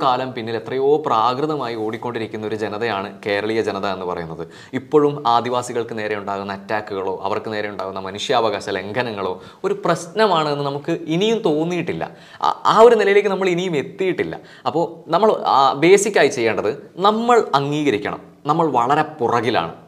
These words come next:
നമ്മൾ വെറും ജാതിബോധത്തിൽ അധി-, അധിഷ്ഠിതമായി മാത്രം ചിന്തിക്കാനും ഉണ്ണാനും ഉറങ്ങാനും കഴിയുന്ന അതിപ്രാകൃതമായ ഒരു ജനതയാണ് നമ്മളെന്ന് മലയാളികൾ ആദ്യം അംഗീകരിക്കണം. എന്നാൽ മാത്രമേ അവിടുന്ന് ഒരു പ്രോഗ്രഷൻ സാധ്യമാവുകയുള്ളൂ. ഇത് നമ്മളെന്തോ,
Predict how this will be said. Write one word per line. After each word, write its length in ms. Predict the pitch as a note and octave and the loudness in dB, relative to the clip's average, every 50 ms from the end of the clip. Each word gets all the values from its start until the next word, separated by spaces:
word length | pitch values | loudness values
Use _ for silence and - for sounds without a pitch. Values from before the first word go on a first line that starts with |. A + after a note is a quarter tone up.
| - - A#2 | -16 -10 -6
നമ്മൾ 220 | A#2 B2 C3+ B2+ - - - | -4 -2 -2 -4 -4 -10 -8
വെറും 400 | B2 B2 C3 C3+ D#3+ E3 - B2+ | -4 -4 -2 -2 -2 -4 -4 0
ജാതിബോധത്തിൽ 800 | B2 B2+ A#2+ A#2+ B2 B2 C3 B2 B2 B2+ B2 A#2+ A#2+ - B2 A#2 | 4 6 6 6 6 2 -2 -2 -2 -4 -4 -4 -6 -6 -4 -2
അധി-, 120 | A2 G#2+ - - - | -2 -2 -4 -6 -10
അധിഷ്ഠിതമായി 600 | G#2+ G#2+ A2+ - - - C3+ C3 B2+ A#2+ A#2 A#2 | -8 -8 -8 -8 -4 -4 -2 -2 -2 -2 -4 -4
മാത്രം 640 | A#2 G#2+ G#2 G#2 A2 A#2 A2+ - - C3+ B2 A2+ | -4 -6 -6 -4 -4 -6 -6 -6 -6 -6 -6 -6
ചിന്തിക്കാനും 680 | G#2 A#2 G#2 G#2+ G#2 A#2+ A#2 - B2 A#2 A2+ A2+ A2 G#2 | -8 -12 -12 -10 -10 -10 -6 -4 -4 -4 -2 -4 -6 -8
ഉണ്ണാനും 400 | G#2 G#2+ A2 A2+ A#2+ A#2+ A#2 G#2+ | -8 -4 -4 -4 -4 -4 -6 -6
ഉറങ്ങാനും 440 | G#2 A2 A2 A2+ A#2 A#2+ B2 B2 A#2 A2 | -6 -6 -6 -6 -6 -6 -6 -8 -8 -6
കഴിയുന്ന 420 | G#2 G#2 G#2+ G#2+ G#2+ A2 B2+ C#3+ - - - - - | -6 -6 -6 -6 -6 -8 -8 -8 -10 -16 -4 2 4
അതിപ്രാകൃതമായ 840 | C3 - F#3 F#3+ - - D3 C3+ B2 A#2+ A#2+ B2 B2 A#2+ A#2 A#2 A2+ | 4 4 4 0 0 2 4 4 4 4 0 -2 -4 -4 -4 -4 -4
ഒരു 80 | A2 | -2
ജനതയാണ് 520 | G#2 A2 G#2+ A2 G#2+ A2 A2 G#2+ G#2+ G#2+ G#2+ | -2 -2 -2 -2 0 0 0 0 0 -4 -6
നമ്മളെന്ന് 460 | G#2 G2 G2+ G#2+ G#2 G2 F#2+ F#2+ - G2+ A#2 | -8 -8 -6 -4 -4 -4 -4 -6 -10 -8 -6
മലയാളികൾ 400 | C3+ C3+ C#3+ D3 D3+ D3+ D3+ D3 | -4 -2 0 0 0 0 0 0
ആദ്യം 240 | C3+ C3+ D3 D3+ C#3+ | -2 -2 -2 -4 -4
അംഗീകരിക്കണം. 640 | C3+ C#3+ D#3+ F#3 F#3+ E3+ C3 G#2 F2+ F#2 F2 E2+ - - - - | -4 -4 -4 -4 -2 -2 -2 -4 -4 -6 -12 -12 -14 -18 -14 -10
എന്നാൽ 220 | - A2 B2+ D#3+ F#3+ | -8 -4 0 0 0
മാത്രമേ 360 | G3+ F#3 F3+ F#3+ G3 G3+ G#3 | 0 0 -2 -4 -2 -4 -2
അവിടുന്ന് 220 | F#3+ F3+ F3+ F#3 | -2 -2 -4 -4
ഒരു 60 | F#3 F#3 | -6 -4
പ്രോഗ്രഷൻ 480 | F#3 E3+ D#3 D#3 D#3+ E3+ E3+ E3+ F3+ | -2 0 0 2 2 0 -4 -6 -6
സാധ്യമാവുകയുള്ളൂ. 800 | E3 D#3+ D3 C#3 C3+ D3 C#3+ B2+ B2 A2+ G2+ F#2+ F2 F2 F2 F2 - F2+ | -2 0 0 0 0 -2 -4 -4 -4 -4 -6 -6 -6 -6 -8 -10 -8 -8
ഇത് 100 | A2+ B2+ | -6 -6
നമ്മളെന്തോ, 600 | C#3 B2 B2 C#3+ D3 C#3 B2+ A#2+ C3+ D3 D3+ | -6 -6 -6 -4 -6 -6 -2 0 0 0 0